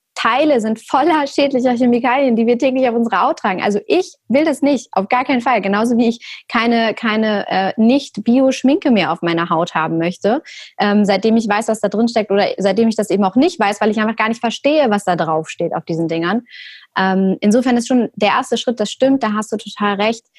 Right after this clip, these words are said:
sich, ähm, dessen be-, dessen bewusst zu sein. Nur dann sollte eben auch nicht, ähm, das enden in einer, ähm,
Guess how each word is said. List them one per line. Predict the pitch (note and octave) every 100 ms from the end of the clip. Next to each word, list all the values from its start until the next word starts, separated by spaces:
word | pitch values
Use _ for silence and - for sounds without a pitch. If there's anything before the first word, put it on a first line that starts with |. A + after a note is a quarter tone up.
| - -
sich, | - - A3+ A3+ -
ähm, | G3+ G3 F#3+ F#3+ G3 _ - - _ _
dessen | G#3 G#3+ A3
be-, | F#3+ E3
dessen | G3 F#3+ G3+ G#3
bewusst | G3+ G3+ G3+ -
zu | G3
sein. | E3 D3+ D#3+ - _ - - - _ _ _ _ _ -
Nur | A3+
dann | G3+ G#3 C#4 D4 D4+ _
sollte | G3 A3+ B3 B3
eben | A#3 A3
auch | - A#3 -
nicht, | B3 B3+ - - _ -
ähm, | - A3 A3+ G#3+
das | G#3+
enden | - G#3 B3 G#3+
in | - -
einer, | G3 G#3 G3+ G3+ -
ähm, | F#3+ F#3+ G3 F#3